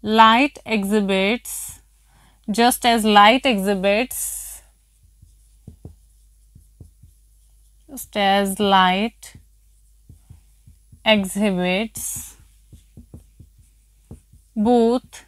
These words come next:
particle and wave, particle and wave properties,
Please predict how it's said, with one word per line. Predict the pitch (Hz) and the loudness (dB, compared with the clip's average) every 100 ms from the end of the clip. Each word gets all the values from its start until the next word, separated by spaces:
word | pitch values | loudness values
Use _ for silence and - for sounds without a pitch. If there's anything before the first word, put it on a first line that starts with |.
| - _ _ _ _ _ _ _ _ _ _ _ _ _ | -20 _ _ _ _ _ _ _ _ _ _ _ _ _
particle | - 226 226 247 - 302 302 | 4 6 6 0 -4 -2 -2
and | - 220 233 214 | -2 -2 0 0
wave, | 196 214 185 202 254 - - _ _ - - _ _ _ _ _ _ _ _ _ - - _ - _ | 0 0 0 -2 -4 -8 -20 _ _ -20 -20 _ _ _ _ _ _ _ _ _ -20 -20 _ -20 _
particle | 208 202 196 220 - 202 190 180 175 214 233 _ _ _ | 2 2 2 -4 -10 -4 -2 -2 -4 -6 -8 _ _ _
and | - 196 190 208 208 196 | 0 2 2 2 0 0
wave | 226 247 277 | 2 2 0
properties, | 233 196 196 180 190 180 190 226 226 - | -2 -2 -4 -4 -6 -4 -4 -4 -6 -14